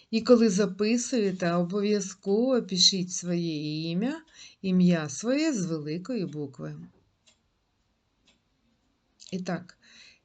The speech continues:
я, Наталія, відчуваю себе привабливою,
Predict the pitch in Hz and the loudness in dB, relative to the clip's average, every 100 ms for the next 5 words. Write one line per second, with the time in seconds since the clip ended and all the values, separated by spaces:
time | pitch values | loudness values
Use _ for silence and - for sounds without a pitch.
0 | - 135 175 196 180 190 - _ _ 180 | -10 -2 2 4 2 -2 -10 _ _ -2
1 | 175 208 - 220 190 185 190 196 208 208 | 0 0 0 0 2 0 0 -2 -2 -10
2 | - - - - 156 233 240 - 247 247 | -20 -20 -20 -8 2 2 4 4 4 4
3 | 269 262 233 208 - 220 202 214 175 160 | 4 6 4 4 2 0 2 2 2 -2
4 | - 180 196 175 185 233 233 190 185 170 | -4 0 2 2 2 2 0 -2 -2 -2
5 | 165 160 156 | -4 -6 -14